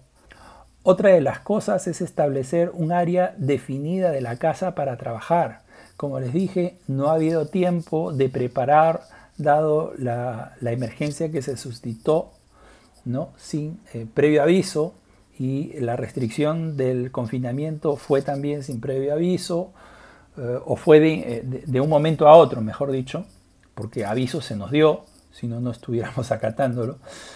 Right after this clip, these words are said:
Pero, eh, en este sentido, eh, no fue algo que uno lo había planificado. Y entonces,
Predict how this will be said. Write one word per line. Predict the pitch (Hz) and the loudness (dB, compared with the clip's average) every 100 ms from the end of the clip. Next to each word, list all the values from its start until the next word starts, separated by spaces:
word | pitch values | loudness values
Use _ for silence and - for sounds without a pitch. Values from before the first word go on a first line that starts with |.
| - - - - _ _ - | -20 -20 -20 -20 _ _ 6
Pero, | 185 160 175 190 | 8 10 8 4
eh, | - 131 131 | -2 -2 -2
en | 151 | -2
este | 151 - 175 | -2 0 -2
sentido, | 165 143 165 175 175 175 185 - | -2 -4 -2 0 2 0 -4 -8
eh, | 127 120 117 123 131 | -6 -4 -4 -6 -4
no | 139 156 180 - | 0 2 2 -2
fue | - 165 165 180 - - - | 0 4 4 0 -8 -20 -14
algo | - 143 160 165 151 | 0 4 4 4 2
que | 156 160 - - | 2 0 -2 -8
uno | 180 156 165 175 | -4 0 0 0
lo | 135 | 2
había | 131 147 156 160 160 165 - - - | 2 2 0 0 -2 -4 -12 -20 -6
planificado. | - 120 139 165 127 165 139 - 180 131 101 101 - _ - - - - | 0 0 2 0 -2 -4 -2 6 8 8 2 -6 -20 _ -20 -20 -20 -10
Y | 131 | -6
entonces, | 135 131 185 185 190 180 170 - | -4 0 0 0 -2 -2 -2 -10